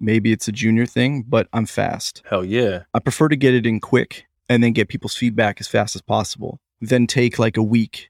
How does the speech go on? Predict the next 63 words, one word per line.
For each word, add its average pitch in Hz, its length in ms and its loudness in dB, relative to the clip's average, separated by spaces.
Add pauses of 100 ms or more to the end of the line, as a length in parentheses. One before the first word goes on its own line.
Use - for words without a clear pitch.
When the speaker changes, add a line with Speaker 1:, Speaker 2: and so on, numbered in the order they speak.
Speaker 1:
to 117 80 -4
think 139 240 0
I 120 80 4
did 104 160 0
it 104 100 -2
great 101 340 -2 (100)
and 110 120 0
it - 180 -4
not 107 200 0
be 107 160 0
as 107 220 0
good 120 160 0
as 110 100 -6
I 110 60 0
thought 135 220 2
it 147 80 -2
was 160 200 0
and 110 80 2
then 107 100 0
have 110 180 0
to 104 100 -6
redo 113 320 -2
it 110 100 0
anyways, - 440 -2
right? 95 220 -8 (220)
But 120 120 2
it's - 100 -2
interesting 131 340 2
because 123 360 0
I 123 80 2
have 113 380 0
that 110 280 0 (160)
Q 120 220 2
A 110 80 4
background, 113 500 0 (140)
I'm 110 160 2 (200)
really 110 560 2 (140)
trying 120 220 0
to 110 60 -2
check - 220 -2
my 113 80 0
stuff 110 220 -2
as 101 120 -4
much 107 260 -2
as 123 100 -6
I 123 60 -2
can. 135 400 -2 (340)
So, - 160 -2
like, 110 300 0 (100)
say 117 160 -2
I - 40 2
build 107 200 2
a 92 60 -6
quest, - 640 -6 (280)
a 139 40 -10
simple 127 300 0
quest, 107 320 0
I - 40 -12
put 131 140 0
it 113 40 2
in 113 40 0
the 110 80 0
level. 107 300 0